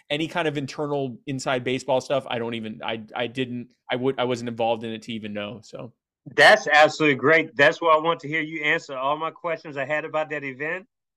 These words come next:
Speaker 2: um, because I was there. I got to interview some of the organizers, and that makes me feel good that there was and, or that there is coalition building potential in
Speaker 1: Oh,
Speaker 2: this
Speaker 1: yeah,
Speaker 2: country.
Speaker 1: definitely. There definitely
Speaker 2: And, um,
Speaker 1: was, yeah.
Speaker 2: yeah,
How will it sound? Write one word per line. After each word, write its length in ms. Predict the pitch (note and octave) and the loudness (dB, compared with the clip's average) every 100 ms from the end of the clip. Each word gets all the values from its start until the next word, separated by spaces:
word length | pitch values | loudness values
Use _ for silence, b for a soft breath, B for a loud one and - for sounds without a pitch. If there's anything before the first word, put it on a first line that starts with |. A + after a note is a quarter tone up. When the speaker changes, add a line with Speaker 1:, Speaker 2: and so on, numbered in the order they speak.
| _ C#3+ | _ 0
Speaker 2:
um, 500 | C#3+ C3+ B2+ B2 B2 | 4 4 2 -2 -12
because 320 | A#2+ - B2 | -10 -6 0
I 80 | D3+ | 2
was 160 | D3+ A#2 | 2 -2
there. 240 | D3 C#3 _ _ - | -6 -6 _ _ -2
I 160 | D#3 | -2
got 240 | C#3+ D#3+ D#3+ | 2 0 0
to 140 | C#3 | -6
interview 340 | D3+ E3 D3 C#3+ | -2 -2 -2 -6
some 160 | D#3+ | -6
of 80 | C#3+ | -8
the 60 | A#2+ | -8
organizers, 840 | C3+ D3+ D#3+ E3 E3+ E3 E3+ D3+ | -2 -2 -2 -2 -2 -4 -10 -12
and 180 | A#2+ B2 | -10 -2
that 100 | D3 | -2
makes 240 | D#3 D#3 - | 0 -4 -4
me 100 | C3+ - | -10 -2
feel 200 | D#3 D#3 | -2 0
good 260 | C3+ C#3+ A#2+ | -2 -4 -6
that 140 | A2+ | -4
there 160 | C#3 C3+ | -4 -4
was 500 | C3+ D3+ D3+ C3+ _ _ _ _ _ | -4 -2 -2 -4 _ _ _ _ _
and, 160 | C3+ C#3 | -8 -8
or 200 | - C#3+ B2+ | -4 -2 -2
that 200 | C#3 C3 | -4 0
there 220 | D#3 C#3 | -2 -2
is 320 | C#3+ E3+ D3 | -2 -2 -4
coalition 640 | - D3+ C#3 C#3+ C#3+ B2 | -8 -6 -4 -6 -6 -6
building 340 | C3 C#3 B2+ A2 | -4 -2 -4 -10
potential 580 | - D#3 D3+ D3 B2+ | -10 -4 -4 -6 -10
in 100 | B2 | -2
Speaker 1:
Oh, 60 | C#3+ | 0
Speaker 2:
this 100 | D3 | 0
Speaker 1:
yeah, 80 | A#2 | 0
Speaker 2:
country. 140 | A#2+ | -2
Speaker 1:
definitely. 540 | C#3 C3+ A#2+ A2+ A2+ - _ | -2 -2 -2 -10 -10 -12 _
There 120 | C3+ | -6
definitely 360 | A#2+ A#2+ B2 A#2 | -2 -4 -4 -4
Speaker 2:
And, 80 | A#2 | -4
um, 60 | |
Speaker 1:
was, 120 | G#2+ - | -4 -8
yeah. 140 | A2 - | -12 -12
Speaker 2:
yeah, 280 | C3 D3+ C#3+ | -4 -2 -2